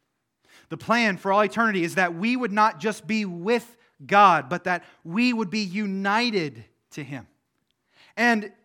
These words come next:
you and I can only be united to our God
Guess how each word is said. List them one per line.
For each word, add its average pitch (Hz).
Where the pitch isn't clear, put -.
you 254
and 233
I 247
can 214
only 269
be 233
united 214
to 247
our 202
God 156